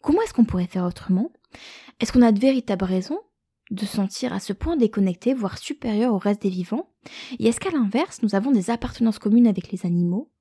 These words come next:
Si oui, lesquelles ? Eh bien, c'est toutes ces questions que nous allons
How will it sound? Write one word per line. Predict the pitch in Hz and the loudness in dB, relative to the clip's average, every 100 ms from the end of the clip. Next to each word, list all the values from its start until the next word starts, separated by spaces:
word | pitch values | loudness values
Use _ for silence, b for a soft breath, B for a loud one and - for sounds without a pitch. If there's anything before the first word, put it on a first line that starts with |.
| _ _ | _ _
Si | - 202 | -2 2
oui, | 180 254 - | 4 2 0
lesquelles ? | 185 180 170 180 320 _ _ _ _ _ _ _ _ B 254 | -2 0 -2 -6 -6 _ _ _ _ _ _ _ _ B -12
Eh | 220 | -2
bien, | 208 254 | 0 0
c'est | 240 | -4
toutes | - - | -8 -10
ces | - | -8
questions | - 233 - 392 | -6 -8 -8 -4
que | 233 | 2
nous | 196 185 | 4 4
allons | 180 | 0